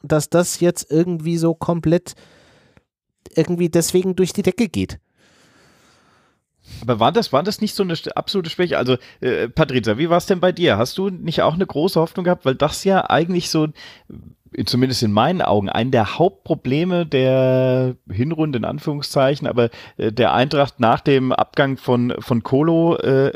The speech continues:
Speaker 2: schon dazu geführt hat, dass man gesagt hat, okay, wenn hier ein Stürmer da wäre, der wieder verwerten könnte von kaltschneu-, äh, kaltschnäuziger Stürmer,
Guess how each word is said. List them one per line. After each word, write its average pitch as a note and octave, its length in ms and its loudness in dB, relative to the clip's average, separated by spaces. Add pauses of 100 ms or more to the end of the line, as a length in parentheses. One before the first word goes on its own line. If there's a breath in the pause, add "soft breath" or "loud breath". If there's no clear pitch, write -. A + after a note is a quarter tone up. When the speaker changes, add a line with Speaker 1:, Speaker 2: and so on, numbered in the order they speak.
Speaker 2:
schon E3 440 -2
dazu D3+ 400 -2
geführt D#3+ 380 -2
hat, D#3+ 140 0
dass D#3 120 -4
man D3+ 100 -4
gesagt C3+ 240 -6
hat, C#3+ 140 -2
okay, D#3 280 -2
wenn C#3 240 -4 (240 loud breath)
hier B2 240 2 (360)
ein A2+ 100 -2
Stürmer F3+ 400 0
da D#3+ 240 2
wäre, D#3 140 2
der C3 160 2
wieder C#3 180 2
verwerten B2 720 0
könnte E3 460 0
von B2 380 -4
kaltschneu-, C3 520 -2
äh, A#2 200 2
kaltschnäuziger C3 760 -2
Stürmer, D3+ 420 0